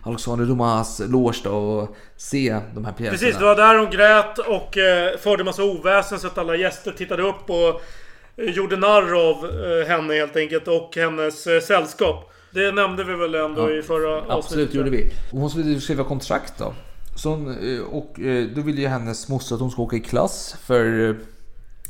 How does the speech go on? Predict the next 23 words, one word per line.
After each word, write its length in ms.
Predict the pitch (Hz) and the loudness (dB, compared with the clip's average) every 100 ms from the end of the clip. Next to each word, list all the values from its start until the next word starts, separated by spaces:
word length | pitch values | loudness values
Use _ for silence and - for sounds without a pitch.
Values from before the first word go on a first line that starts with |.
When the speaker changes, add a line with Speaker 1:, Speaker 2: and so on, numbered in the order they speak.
| - | -6
Speaker 1:
det 100 | 151 | -4
måste 180 | 160 | -2
man 100 | 170 | -2
göra. 260 | 156 139 175 - - - - - | 0 0 -2 -4 -8 -6 -8 -8
Så 160 | - 139 | -6 -4
hon 160 | 139 139 | -4 -2
säger 160 | 139 | -2
att 300 | 127 113 110 | -2 -6 -4
ta 100 | 175 | -2
min 180 | 180 165 | 0 -2
privata 580 | - 139 131 127 - 120 | -2 0 0 -2 -4 -4
vagn, 340 | 120 123 110 | -4 -6 -8
så 120 | - | -10
ta 120 | 120 139 | -8 -6
inte 160 | 110 | -4
någon 120 | 110 | -6
så 80 | 107 | -4
här 80 | 101 | -6
offentlig 440 | 98 113 113 - 101 | -4 -6 -6 -8 -6
skit, 400 | 101 92 - - | -6 -6 -6 -6
eh, 400 | 104 92 92 80 | -6 -6 -8 -8
kollektivtrafiken 800 | 120 117 120 98 104 117 110 95 | -8 -4 -4 -4 -4 -4 -4 -8
här. 240 | 101 87 | -8 -8